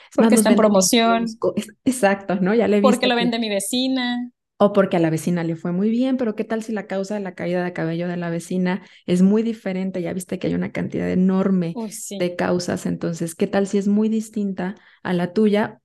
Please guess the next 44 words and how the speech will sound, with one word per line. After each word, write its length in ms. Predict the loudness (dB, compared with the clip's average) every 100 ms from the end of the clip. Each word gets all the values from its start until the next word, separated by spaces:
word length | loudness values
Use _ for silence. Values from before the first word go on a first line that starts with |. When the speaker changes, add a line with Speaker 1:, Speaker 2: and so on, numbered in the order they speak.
| -6
Speaker 1:
Entonces, 460 | -4 -4 -6 -8 0
hay 140 | 0
que 80 | 2
evitar 280 | 0 -2 -4
hacer 220 | -4 -4
este 220 | -6 -8
tipo 300 | -8 -4 -2
de 120 | -2
cosas 380 | -2 -2 -2 -6
porque 500 | -4 -4 -2 -4 -6 -12 _ _
lo 220 | 2 2
que 80 | 4
hay 80 | 0
que 100 | 2
bus-, 320 | 2 0 -2
buscar 380 | 0 0 0 -2
es 80 | -2
solucionar 540 | 0 0 0 -2 -2
el 100 | -4
problema 480 | -2 0 0 -2 -4
que 80 | -6
está 220 | -6 -6
generando 520 | -4 -2 -2 -2 -2
la 140 | -2 -4
caída 280 | -8 -8 -8
de 100 | -12
cabello. 400 | -8 -6 -4 -8 _ -20 -12 2
En 120 | 4
la 120 | 6
mayoría 340 | 6 6 6
de 80 | 6
los 220 | 4 2
casos 320 | 0 0 0 -2
se 160 | -4
puede 340 | -2 2 4 4
mejorar 600 | 2 -2 -6 -4 -6 -10 -16
si 100 | -8
te 140 | -4 -2
vas 200 | -2 -2
a 40 |
la 140 | -4 -4
raíz 280 | -6 -8
del 160 | -8 -8
problema. 520 | -4 -2 -2 -4 -8